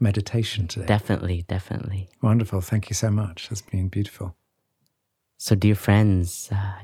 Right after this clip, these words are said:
Speaker 2: this is that moment when we will invite all of us to come back to our breathing. Give ourselves a chance to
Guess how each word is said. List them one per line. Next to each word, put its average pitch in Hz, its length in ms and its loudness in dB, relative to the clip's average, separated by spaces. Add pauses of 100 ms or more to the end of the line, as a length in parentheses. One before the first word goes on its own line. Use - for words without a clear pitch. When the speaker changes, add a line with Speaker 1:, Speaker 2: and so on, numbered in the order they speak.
Speaker 2:
this 104 200 0
is 98 140 0
that 95 180 2
moment 101 640 2 (100)
when 95 260 4
we 95 140 4
will 95 140 4
invite 95 500 4
all 95 160 6
of 95 160 2
us - 480 0 (460)
to - 100 0
come 98 280 2
back 98 280 2 (320)
to 101 320 2
our 92 220 2
breathing. 92 840 0 (320)
Give 123 240 4
ourselves 120 520 4
a 104 100 2
chance 104 480 2
to 98 360 2